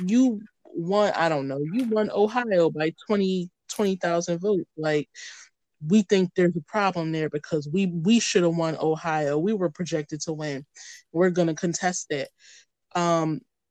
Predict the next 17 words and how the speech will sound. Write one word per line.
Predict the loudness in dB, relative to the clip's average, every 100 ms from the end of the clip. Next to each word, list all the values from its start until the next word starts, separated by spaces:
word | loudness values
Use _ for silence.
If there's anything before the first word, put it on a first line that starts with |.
| _ _ _ _ _ _ _ 0
the | 2
whole, | 2 0 0 _ _ _ _ _ _ _ _ _ _ _ _ _ _ -10
it's | 0
a, | 0 0 -4
just | -2 2
a | 2
big | 2 2
old | 2 2
mess. | -2 -2 0
Maybe | 0 2 2 0
it's | -2 -2 -4
because | -6 -8 -4 0 2 0 -6 -18 -20 -12 -2
of | -2 -2
how | -4 -4 -4
Trump | -6 -6 -4 -4
was | -6
behaving | -6 -8 -6 -4 -4 -4 -2 -2